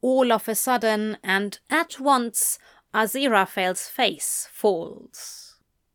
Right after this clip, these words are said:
"Oh." Crowley catches the reaction.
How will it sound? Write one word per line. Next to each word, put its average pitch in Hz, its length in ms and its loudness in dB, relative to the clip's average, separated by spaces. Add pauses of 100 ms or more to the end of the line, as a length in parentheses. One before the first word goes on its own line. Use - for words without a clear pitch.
(300)
"Oh." 269 640 -2 (1900)
Crowley 240 540 2
catches - 680 -6
the 185 160 -2
reaction. 185 1040 -2